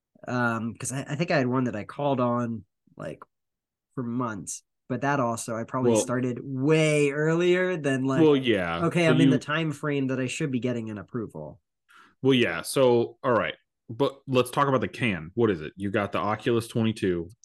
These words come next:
Speaker 2: It's
Speaker 1: Yeah, rugged.
Speaker 2: modular.
Speaker 1: It's modular.
Speaker 2: How many baffles does it have?
Speaker 1: That's a good question. I haven't counted 'em.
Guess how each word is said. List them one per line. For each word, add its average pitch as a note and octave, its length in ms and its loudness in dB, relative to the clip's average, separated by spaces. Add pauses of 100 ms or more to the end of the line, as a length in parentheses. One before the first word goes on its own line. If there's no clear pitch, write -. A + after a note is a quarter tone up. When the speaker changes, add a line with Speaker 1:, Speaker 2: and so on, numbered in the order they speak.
(120)
Speaker 2:
It's F2+ 240 -2
Speaker 1:
Yeah, F3 140 4 (260)
rugged. C#3 400 2
Speaker 2:
modular. A#2 500 2 (600)
Speaker 1:
It's - 80 -14
modular. C3+ 340 0
Speaker 2:
How D#3+ 60 4
many A#2 340 2 (360)
baffles G2+ 680 -2
does G2+ 200 -2
it G2 80 -2
have? F#2+ 540 -2 (340)
Speaker 1:
That's D#3 180 -2
a - 20 -4
good C#3+ 120 0
question. C#3+ 320 0
I - 20 -2
haven't C3+ 260 -4
counted C#3 300 -4
'em. F2+ 80 -14